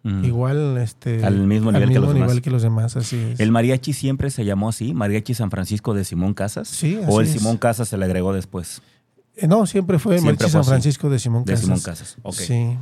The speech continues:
Speaker 1: Y empiezas ahí tu carrera con el mariachi.
Speaker 2: Así es.
Speaker 1: ¿Cuántos años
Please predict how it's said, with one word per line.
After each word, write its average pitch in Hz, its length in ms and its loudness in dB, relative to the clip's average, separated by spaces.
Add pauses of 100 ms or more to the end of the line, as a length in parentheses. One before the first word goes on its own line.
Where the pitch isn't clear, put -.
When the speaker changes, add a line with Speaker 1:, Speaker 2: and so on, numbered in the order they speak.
(360)
Speaker 1:
Y 113 140 2
empiezas 104 400 -2
ahí 95 120 -2
tu 98 120 -4
carrera 95 340 -2
con 95 140 -2
el 95 80 0
mariachi. 101 480 -2
Speaker 2:
Así 113 480 0
es. - 500 -4
Speaker 1:
¿Cuántos 110 580 0
años 104 580 -2